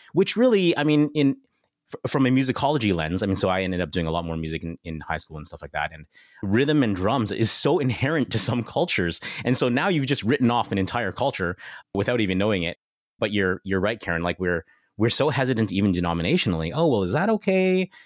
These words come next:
Am I allowed to take communion? I mean, my church always did communion like this, and you want me to dip my bread into the juice? What? Like, you know, what's that?" You know, and so we're so afraid of doing slightly different variations of things. You know, eh, which,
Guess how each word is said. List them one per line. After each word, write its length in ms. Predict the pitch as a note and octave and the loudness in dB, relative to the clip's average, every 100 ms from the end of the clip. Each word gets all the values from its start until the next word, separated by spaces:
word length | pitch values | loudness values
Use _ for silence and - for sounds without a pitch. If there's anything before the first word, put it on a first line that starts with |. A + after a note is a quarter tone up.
| - | -2
Am 120 | A#2 | 2
I 80 | G3 | 4
allowed 320 | A3 F3 F3 | 4 4 2
to 80 | D#3+ | 0
take 240 | - E3 | 0 0
communion? 520 | - C#3+ D3 D3+ D3 | 2 4 6 4 4
I 80 | C#3 | 2
mean, 360 | B2+ B2 A#2 A#2 - - _ _ _ | 2 2 2 -2 -8 -20 _ _ _
my 180 | A#2+ C#3+ | -2 0
church 300 | G#3+ F3+ D#3 | 0 0 0
always 260 | C3+ C3+ B2+ | 2 2 2
did 180 | B2 G#2+ | 0 0
communion 360 | B2 A#2 A2 | 2 4 2
like 160 | F#2+ F#2 | 2 2
this, 180 | C#3 - | 0 2
and 140 | G2+ | 2
you 80 | E3 | 4
want 140 | F3 | 4
me 60 | D#3 | 2
to 80 | F#2 | 0
dip 280 | D#2+ C#3+ C3+ | -2 -4 -2
my 160 | G2 | -2
bread 400 | D#2 E2+ F#2+ B2+ - | -2 -2 -2 -4 0
into 280 | G#2 F#3+ B3 | 2 4 2
the 120 | C4 | 2
juice? 360 | C4 C#4 - | 4 4 2
What? 400 | A#2 A3+ F#4 E4 | 0 2 4 2
Like, 180 | - D#3+ D3 | 2 0 2
you 80 | |
know, 140 | D3 F3 | 2 2
what's 220 | G#3 - | 0 0
that?" 360 | C3+ F#3+ F#3+ C3+ | -2 0 0 0
You 80 | |
know, 80 | C3 | 2
and 160 | C3+ C3+ | 2 2
so 280 | D3 C3+ - - - - - | 2 0 -4 -14 -20 -12 -2
we're 100 | C3 | 0
so 280 | - E3 F3+ | 2 2 2
afraid 360 | - B2+ F3+ | 2 0 2
of 140 | A#2 F#2 | 0 0
doing 480 | G#2+ G#2 G#2 F#2+ - _ _ _ | 0 2 0 -2 -4 _ _ _
slightly 520 | - - - A#2+ A#2 G#2+ | -4 -2 0 0 0 0
different 360 | G#2 - G2 | 0 -2 -2
variations 680 | F2 F#2 F#2 F2+ C#3 B2+ F#2 | 0 0 2 0 0 0 0
of 120 | E2+ | 0
things. 420 | - D#2+ D#2+ E2 - _ _ _ _ _ _ G#2+ | -2 -6 -6 -8 -12 _ _ _ _ _ _ -4
You 100 | G#2+ | -2
know, 40 | |
eh, 160 | A2+ A#2 - | -2 -4 0
which, 320 | C3 - - | 0 0 -4